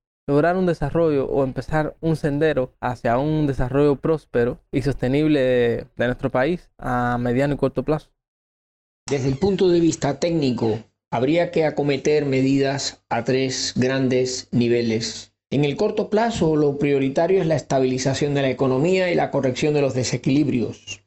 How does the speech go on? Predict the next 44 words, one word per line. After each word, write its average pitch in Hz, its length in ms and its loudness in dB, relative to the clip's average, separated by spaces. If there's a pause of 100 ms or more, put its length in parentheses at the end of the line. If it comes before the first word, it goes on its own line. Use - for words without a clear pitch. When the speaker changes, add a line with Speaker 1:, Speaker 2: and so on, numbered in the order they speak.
Speaker 2:
Habría 156 320 -2
que 156 100 -2
adoptar 151 540 0
medidas 160 560 2
posiblemente 135 1040 0 (380)
complejas, 175 880 -2 (280)
difíciles, 170 840 0 (180)
que 165 120 -2
por 147 180 -2
supuesto 156 400 0
tendrían 147 400 0
que 147 80 0
tener 143 260 0
el 127 120 0
máximo 156 440 0
apoyo 135 300 0
social 147 640 -2
para 131 200 0
sacar 147 360 -2
al 147 160 -2
país 143 420 0
del 143 120 2
atolladero 135 580 2
en 143 60 2
el 127 100 -2
que 131 100 -2
se - 80 -4
encuentra. 135 540 0 (320)
Y 131 180 2
esas 151 320 0
medidas 180 500 2
hay 160 120 0
que 156 80 -2
adoptarlas 151 560 -2
cuanto 156 280 -2
antes, 170 300 -2
porque 139 320 -4
cuanto 131 300 -2
más 160 160 -2
tiempo 160 240 -2
se 131 100 -2
pierda, 165 400 -2
peor 135 300 0
será. 98 340 -6